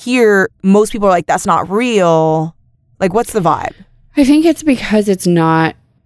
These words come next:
Speaker 2: as much a part of our shared cultural history.
Speaker 1: Mm-hmm.
Speaker 2: It's like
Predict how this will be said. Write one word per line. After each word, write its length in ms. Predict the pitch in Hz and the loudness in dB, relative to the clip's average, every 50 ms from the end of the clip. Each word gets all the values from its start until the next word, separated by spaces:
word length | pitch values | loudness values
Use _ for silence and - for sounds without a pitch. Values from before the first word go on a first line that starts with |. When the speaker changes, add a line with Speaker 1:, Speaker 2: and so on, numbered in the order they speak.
| _ _ _ - | _ _ _ -4
Speaker 2:
as 200 | 185 180 160 165 | -2 -2 0 0
much 300 | 175 170 170 165 - 165 | -2 -2 -2 -2 -4 -6
a 40 | 151 | -8
part 340 | - - - 156 156 156 | -10 -10 -8 -4 -2 -2
of 120 | 165 160 151 | -2 -2 -2
our 480 | 151 151 147 143 143 143 139 143 139 - - _ _ _ _ _ _ _ _ | -2 -4 -4 -4 -6 -6 -6 -8 -10 -10 -14 _ _ _ _ _ _ _ _
shared 380 | - - - 170 156 156 160 - | -12 -6 -2 -2 -2 -2 -4 -6
cultural 460 | - - 160 160 - - 151 143 139 | -6 -6 -6 -4 -4 -4 -2 -2 -4
history. 720 | 139 147 - - - - - 165 170 180 180 190 190 185 - _ _ _ _ _ | -4 -6 -10 -10 -8 -6 -4 -2 0 0 0 -2 -2 -6 -10 _ _ _ _ _
Speaker 1:
Mm-hmm. 340 | 202 185 180 180 170 160 156 156 _ _ _ _ _ _ _ _ _ | -2 0 0 0 0 -2 -4 -8 _ _ _ _ _ _ _ _ _
Speaker 2:
It's 180 | - 185 - | -6 -4 -2
like 280 | 202 185 175 160 - | -2 -2 -2 -4 -6